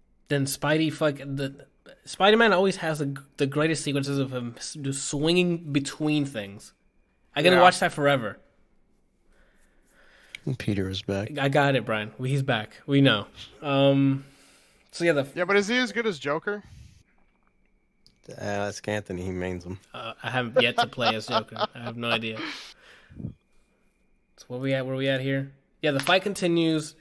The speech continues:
Speaker 1: Everybody's there doing, everyone gets a moment to shine, fighting. It's a fantastic time. That, that fight is everything we've been literally building up to, is that, that war. And then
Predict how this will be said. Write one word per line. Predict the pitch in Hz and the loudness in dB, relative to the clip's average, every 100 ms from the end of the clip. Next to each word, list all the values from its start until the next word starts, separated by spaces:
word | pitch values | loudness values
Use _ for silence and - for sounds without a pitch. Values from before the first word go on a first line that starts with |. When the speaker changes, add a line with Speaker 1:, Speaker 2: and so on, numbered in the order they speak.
| _ | _
Speaker 1:
Everybody's | 151 156 165 156 151 | 0 2 4 2 2
there | 143 143 | 2 2
doing, | 139 143 135 - - | 2 0 -2 -4 -6
everyone | 147 160 147 | -2 0 0
gets | 143 | -2
a | 143 | -2
moment | 139 143 135 | 0 0 -2
to | |
shine, | 127 135 127 127 123 | -4 -2 -2 -2 -4
fighting. | - 131 127 131 127 127 - - _ _ _ _ _ _ _ _ _ _ _ | -8 -4 -2 -2 -2 -4 -10 -20 _ _ _ _ _ _ _ _ _ _ _
It's | 151 139 | -10 -6
a | |
fantastic | 139 127 - 139 135 135 135 | -4 -6 -6 -2 -2 -2 -8
time. | - 123 113 107 - | -4 -2 -2 -4 -6
That, | 131 123 - _ - | -4 -2 -4 _ -18
that | 131 139 139 | -4 -2 -2
fight | - - 147 147 | -4 -4 -2 -2
is | 131 127 - - | -2 -4 -8 -4
everything | 143 147 151 160 147 | -2 0 0 0 0
we've | 139 135 | 2 0
been | 131 127 | -2 -4
literally | 120 127 139 139 135 | -4 0 2 4 2
building | 131 123 120 | 0 -2 -4
up | 110 | -6
to, | - 104 - _ _ - _ _ | -8 -14 -16 _ _ -20 _ _
is | 127 123 | -8 0
that, | 131 131 - 139 | 0 0 -4 0
that | 131 127 | 0 0
war. | 123 113 98 - _ _ _ _ _ - _ - - _ _ _ _ _ _ _ | -4 -4 -6 -10 _ _ _ _ _ -20 _ -20 -20 _ _ _ _ _ _ _
And | 120 131 123 | -4 -2 2
then | 165 170 139 143 | 4 6 4 -2